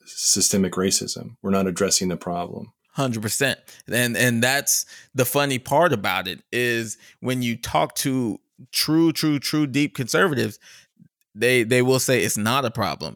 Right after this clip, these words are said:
Speaker 2: And so, uh, yeah, <laughs> you're supposed to ignore it. And
Speaker 1: Hmm.
Speaker 2: the hard part is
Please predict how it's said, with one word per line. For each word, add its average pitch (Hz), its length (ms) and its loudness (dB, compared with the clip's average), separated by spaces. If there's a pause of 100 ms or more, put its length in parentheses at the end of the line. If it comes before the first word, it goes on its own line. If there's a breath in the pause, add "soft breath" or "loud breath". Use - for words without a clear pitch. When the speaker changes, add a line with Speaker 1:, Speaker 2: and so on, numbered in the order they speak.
Speaker 2:
And 107 500 -2
so, 101 280 0 (180)
uh, 104 80 -4 (220)
yeah, 123 280 0 (120)
<laughs> - 140 0
you're 127 160 2
supposed 143 340 2
to 98 80 0
ignore 98 320 -6
it. - 60 -20 (340 soft breath)
And 127 600 0
Speaker 1:
Hmm. 98 280 -4
Speaker 2:
the 131 120 2
hard 156 280 0
part 143 340 2
is 135 560 0